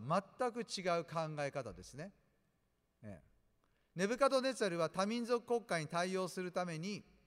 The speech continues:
その優秀な人はどんな民族の人でも使おうとした人だったわけです。それがですね、あの、バビロニア帝国を長期に保った一つの、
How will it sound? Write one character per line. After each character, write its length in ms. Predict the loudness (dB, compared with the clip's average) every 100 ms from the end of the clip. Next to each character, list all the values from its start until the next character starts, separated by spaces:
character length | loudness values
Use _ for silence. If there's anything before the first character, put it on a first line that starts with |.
| _ _ _ _ _ _ _
そ 300 | -6 2 2
の 260 | 4 0 -4 -18 -20 _ _ _ -6
優 280 | 0 0 0
秀 260 | -2 0
な 120 | 0 0
人 220 | 2 4
は 200 | 4 0 0
ど 160 | 2 2
ん 80 | 2
な 100 | 0
民 220 | 0 0
族 180 | -2 -2
の 120 | -4
人 160 | -4 -4
で 100 | -4
も 240 | -6 -8 -14 _ -16
使 280 | 2 6 6
お 140 | 4
う 40 |
と 220 | 0 -4 -6
し 420 | -12 -12 -10 -4
た 120 | -4
人 160 | -2 -4
だ 100 | -6
っ 60 | -12 -10
た 80 | -6
わ 120 | -6
け 120 | -8
で 100 | -14
す。 180 | -18 -20 _ _ _ _ _ _
そ 160 | 0 4
れ 100 | 6
が 100 | 4
で 100 | 2
す 100 | -2
ね、 320 | -4 -4 -6 -4
あ 160 | -2 0
の、 260 | -2 -4 0
バ 120 | 0
ビ 100 | 0
ロ 100 | -2
ニ 120 | -2
ア 80 | -4
帝 200 | -2 -4
国 140 | -4 -6
を 120 | -8
長 280 | -4 -2 -2
期 180 | -2 -10
に 160 | -12 -14 _ _ _ -2
保 220 | 0 -2
っ 80 | -4
た 100 | -2
一 180 | -2
つ 120 | -2 -2
の、 300 | 0 0